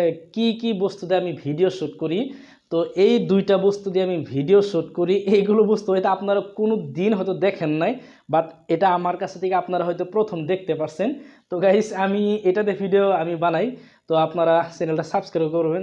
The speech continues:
যারা পেজে দেখতেছেন পেজটা দয়া করে আপনারা ফলো দিবেন। তো কেউ এটা দেখে হাসাহাসি করবেন না, কারণ আমার লাইফটাই কিন্তু, আমার সোশ্যাল মিডিয়ার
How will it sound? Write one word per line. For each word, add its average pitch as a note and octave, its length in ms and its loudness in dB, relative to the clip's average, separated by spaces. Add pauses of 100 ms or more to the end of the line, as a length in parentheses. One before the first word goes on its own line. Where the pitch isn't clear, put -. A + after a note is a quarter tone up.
যারা C#3+ 160 -2 (160)
পেজে D#3 280 -2
দেখতেছেন D#3+ 340 -4 (100)
পেজটা D3+ 260 -6
দয়া D3+ 140 0
করে D3 160 0
আপনারা C#3+ 260 -4
ফলো D#3+ 240 0
দিবেন। E3+ 200 0 (580)
তো F3+ 60 4 (160)
কেউ G#3 140 8 (220)
এটা G#3 160 4
দেখে G#3 220 0
হাসাহাসি A3+ 400 0
করবেন E3+ 280 4
না, G#3+ 60 2 (100)
কারণ F3+ 200 0 (120)
আমার E3+ 180 2 (340)
লাইফটাই D#3 360 2
কিন্তু, E3+ 180 -2
আমার F3 140 0 (300)
সোশ্যাল G3 340 -2
মিডিয়ার G#3 240 2